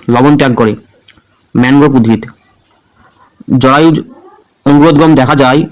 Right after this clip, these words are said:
এমন দুটি উদ্ভিদের নাম লেখো। সঠিক উত্তর সুন্দরী ও গরান।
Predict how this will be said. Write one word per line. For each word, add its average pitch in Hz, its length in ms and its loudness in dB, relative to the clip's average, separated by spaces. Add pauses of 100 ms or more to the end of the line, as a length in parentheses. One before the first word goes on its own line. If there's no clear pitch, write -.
এমন 143 300 0
দুটি 160 300 2 (440)
উদ্ভিদের 143 300 2
নাম 139 160 0
লেখো। 113 260 -2 (460)
সঠিক 139 220 -2
উত্তর 156 180 0
সুন্দরী 147 360 2
ও 202 80 0
গরান। 131 460 0